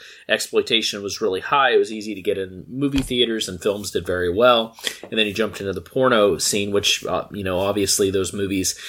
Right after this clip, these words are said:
in, uh, the late seventies and in, uh, in the eighties made, made, uh, grandiose amount of, um, um, amount of film, uh, money.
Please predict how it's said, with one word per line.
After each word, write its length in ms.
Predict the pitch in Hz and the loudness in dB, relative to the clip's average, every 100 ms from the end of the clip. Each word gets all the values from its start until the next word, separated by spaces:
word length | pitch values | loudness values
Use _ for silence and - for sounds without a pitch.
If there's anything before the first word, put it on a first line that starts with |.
| - - - | -14 -14 -4
in, 300 | 95 95 95 | -2 0 -2
uh, 260 | 92 90 | -2 -2
the 140 | 90 92 | -2 0
late 260 | 101 95 | 0 0
seventies 760 | - - 117 113 113 110 98 - | 2 2 2 0 0 -2 -2 -4
and 300 | 90 92 90 _ _ _ _ _ _ - - | -6 -10 -18 _ _ _ _ _ _ -12 -10
in, 260 | 113 95 | -12 -10
uh, 240 | 87 90 85 | -10 -8 -8
in 160 | - 95 | -10 -8
the 120 | - | -2
eighties 440 | 127 143 107 87 | 2 2 2 -4
made, 360 | 104 98 95 - | -4 -4 -4 -6
made, 300 | 101 98 80 | -4 -4 -4
uh, 380 | 101 95 87 85 - - - _ 98 | -4 -4 -2 -4 -10 -18 -20 _ -4
grandiose 460 | 104 110 95 120 - | 2 2 6 4 4
amount 360 | 92 87 82 - | 0 0 -2 -6
of, 100 | - | -6
um, 200 | 82 73 - | -6 -6 -8
um, 300 | 76 76 82 - | -8 -10 -14 -12
amount 280 | 98 95 85 | -4 -2 -2
of 60 | |
film, 260 | - 123 107 | 2 2 4
uh, 240 | 90 85 | 0 0
money. 420 | 82 127 117 80 | 2 2 2 -2